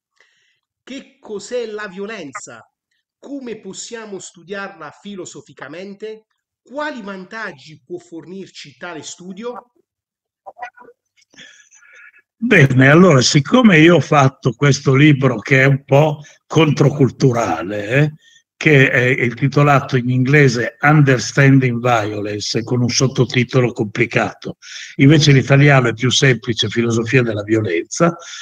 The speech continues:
Speaker 2: allora, in questo, eh, ho affrontato il problema della violenza, intanto perché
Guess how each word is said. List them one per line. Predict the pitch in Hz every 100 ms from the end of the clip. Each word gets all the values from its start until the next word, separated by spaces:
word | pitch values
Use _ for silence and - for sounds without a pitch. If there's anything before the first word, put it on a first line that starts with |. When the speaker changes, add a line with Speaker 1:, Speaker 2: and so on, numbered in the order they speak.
| - _
Speaker 2:
allora, | 190 190 180 120 101 104 - _ _ _ _ _
in | 165 156
questo, | 202 180 127 - 143 123 131
eh, | - 120 117 113 110 107 113 117 - _ _ _ _
ho | - 185
affrontato | 147 160 151 170 123 -
il | 113
problema | 139 147 151 131
della | 123 123
violenza, | 123 123 117 117 113 180 147 - - - _
intanto | 170 143 226 233 226
perché | 147 143 131 170 170 -